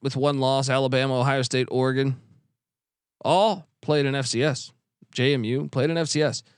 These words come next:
Texas sitting back there saying, "Nope, we don't need that."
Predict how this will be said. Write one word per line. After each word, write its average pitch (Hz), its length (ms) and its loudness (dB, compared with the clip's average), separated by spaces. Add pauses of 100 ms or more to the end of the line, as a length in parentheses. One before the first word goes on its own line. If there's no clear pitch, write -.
(540)
Texas 208 420 2
sitting 180 240 0
back 165 200 2
there 170 100 -2
saying, 151 340 0
"Nope, 220 240 2
we 196 100 -2
don't 190 120 0
need 196 160 0
that." 143 160 -2